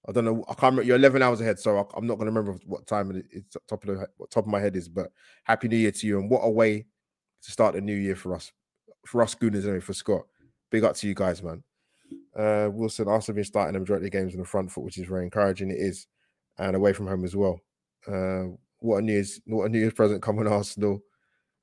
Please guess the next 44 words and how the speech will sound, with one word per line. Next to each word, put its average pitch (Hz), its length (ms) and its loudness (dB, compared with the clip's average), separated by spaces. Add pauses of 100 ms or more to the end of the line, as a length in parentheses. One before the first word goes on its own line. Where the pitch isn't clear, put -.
(840)
Arsenal 123 340 4
can't 123 140 6
afford 120 200 0
to - 80 -4
make 110 200 4
some, 104 360 -2
make 107 200 0
the - 60 -16
same 107 240 2
mistakes - 280 0
they 104 80 2
made 98 220 2
in 98 100 0
last 98 200 2
January 98 220 0
transfer 104 240 -2
window. 98 380 2
Arsenal 110 320 2
have 104 140 -4
to 104 100 2
learn 104 300 6
from 98 180 -4
their 95 100 2
mistakes, 98 500 2
otherwise 98 260 -4
we 92 60 -6
will 92 80 -4
fall 90 200 -10
short - 300 -4
again. 87 260 -4 (540)
Well 101 160 2
said, 104 300 2
Wilson. 120 500 4 (960)
So - 140 -2
yeah, 135 200 12
people, 135 360 6
man, 104 180 4
if 104 60 -6
you 117 60 -2
just 151 200 6
arrived 135 320 10
to 123 80 6
the, 110 140 -2 (120)
um, 107 480 6